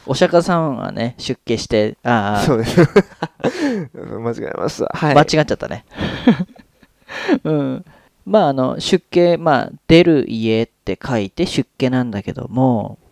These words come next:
Speaker 2: はい。
Speaker 1: まあ、簡単に言うと、
Speaker 2: はい。
Speaker 1: まあ、普通の人間から、
Speaker 2: はい。
Speaker 1: その、それこそお釈迦様の教えに忠実に従う存在になるっていう、
Speaker 2: はい。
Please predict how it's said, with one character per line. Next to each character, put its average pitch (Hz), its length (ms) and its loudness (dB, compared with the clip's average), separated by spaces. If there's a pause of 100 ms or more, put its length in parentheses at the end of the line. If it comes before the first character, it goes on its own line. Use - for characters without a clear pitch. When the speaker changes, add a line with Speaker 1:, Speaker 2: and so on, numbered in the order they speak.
Speaker 2:
は 143 240 -2
い。 101 200 -6
Speaker 1:
ま 180 120 -2
あ、 143 40 -8
簡 208 340 0
単 247 240 0
に 247 120 -4
言 262 120 -2
う 262 60 -4
と、 - 520 0 (420)
Speaker 2:
は 143 200 2
い。 101 120 -6
Speaker 1:
ま - 320 -2
あ、 - 120 -20
普 - 120 -14
通 185 220 2
の 214 140 0
人 220 240 -4
間 202 240 -4
か 196 160 -2
ら、 214 400 -2 (140)
Speaker 2:
は 139 180 2
い。 107 140 -4 (200)
Speaker 1:
そ 123 100 -6
の、 107 220 -4
そ 135 100 -2
れ 131 60 0
こ 139 100 -4
そ - 120 -4
お - 80 -2
釈 - 240 -4
迦 131 40 4
様 135 300 -2
の 104 280 -8
教 - 180 -8
え 107 80 -6
に 104 120 -12
忠 135 260 -2
実 127 260 -10
に 123 100 -6
従 - 200 -8
う 131 40 -2 (120)
存 123 320 -4
在 123 200 -2
に 120 120 -6
な 131 160 -2
る 151 100 2
っ 160 60 0
て - 240 -8
い 98 400 -2
う、 - 200 -6 (240)
Speaker 2:
は 151 260 2
い。 123 120 -10